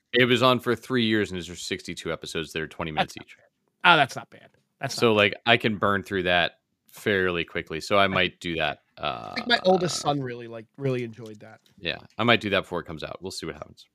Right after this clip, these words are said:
Speaker 1: Or I might go
Speaker 2: Um,
Speaker 1: watch Warrior. I haven't decided what's next.
Speaker 2: Here,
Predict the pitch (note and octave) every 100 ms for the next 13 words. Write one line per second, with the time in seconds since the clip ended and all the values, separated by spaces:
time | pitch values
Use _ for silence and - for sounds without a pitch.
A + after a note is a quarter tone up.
0 | _ _ _ _ _ _ _ _ _ _
1 | _ _ - F3+ F3 E3+ F2+ E2+ - F2+
2 | E2 D2+ D#2 - E2+ D#2 - E2 D2+ D#2
3 | - D2 - _ _ _ _ _ _ _
4 | _ A#2+